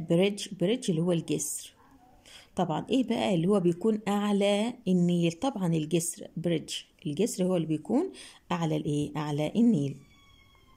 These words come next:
رقم ستة، we need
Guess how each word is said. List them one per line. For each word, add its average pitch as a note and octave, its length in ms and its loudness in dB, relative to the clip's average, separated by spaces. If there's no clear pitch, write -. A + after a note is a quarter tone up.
رقم F#3+ 240 2
ستة، B3 460 -2
we G#3+ 340 4
need A3 280 4